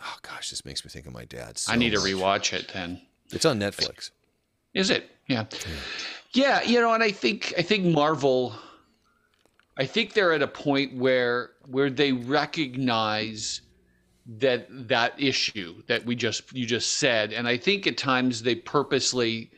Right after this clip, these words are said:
Speaker 2: consider that stuff. Um, you know, Wanda dealing with her grief in,
Speaker 1: Mm.
Speaker 2: in deep, deep denial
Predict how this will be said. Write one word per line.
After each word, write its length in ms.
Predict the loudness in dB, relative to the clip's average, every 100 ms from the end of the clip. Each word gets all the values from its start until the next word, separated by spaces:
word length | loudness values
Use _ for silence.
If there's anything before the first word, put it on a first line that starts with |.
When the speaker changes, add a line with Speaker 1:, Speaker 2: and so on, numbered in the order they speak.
| _ _ _ -6
Speaker 2:
consider 680 | -2 0 0 2 4 4 2
that 240 | 0 -2
stuff. 520 | -4 -4 -6 -10 -16 _ _ _ _ -20 -20 -20 -20 _ -10
Um, 320 | -8 -8 -12 -18 -20 _ _ _ _ _ _
you 120 | 0 2
know, 80 |
Wanda 460 | 4 4 4 4 4
dealing 340 | 4 4 4
with 200 | 2 2
her 220 | 2 0 0
grief 480 | -4 -6 -6 -8
in, 260 | -2 0 0 -4 _ _ -18 -12
Speaker 1:
Mm. 200 | -12 -12 -18 -20 _ _ _
Speaker 2:
in 320 | 2 2 0
deep, 440 | 0 2 2 -4 -2
deep 320 | 2 2 2
denial 640 | 0 2 2 2 0 -8